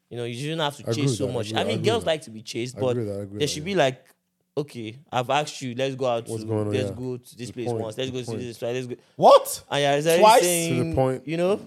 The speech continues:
Speaker 3: Twice?
Speaker 1: And the thing is, if I, if I say, "Okay, oh,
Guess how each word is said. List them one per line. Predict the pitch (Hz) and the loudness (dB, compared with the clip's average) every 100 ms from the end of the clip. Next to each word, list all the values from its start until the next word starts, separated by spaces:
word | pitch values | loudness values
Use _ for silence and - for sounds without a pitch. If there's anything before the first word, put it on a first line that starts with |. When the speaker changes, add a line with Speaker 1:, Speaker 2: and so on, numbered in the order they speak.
| - - | -16 -2
Speaker 3:
Twice? | 381 571 539 - - - - - _ _ _ _ _ _ _ _ _ _ | 6 6 6 2 -4 -6 -12 -16 _ _ _ _ _ _ _ _ _ _
Speaker 1:
And | 170 196 175 | 0 0 0
the | 196 | -4
thing | 247 226 | -2 0
is, | 160 160 | 0 -2
if | 180 | 2
I, | 170 165 | 2 0
if | 180 | -2
I | 170 | -2
say, | 165 208 - | 0 0 -2
"Okay, | 185 147 117 | -2 -4 -2
oh, | 147 123 | 0 0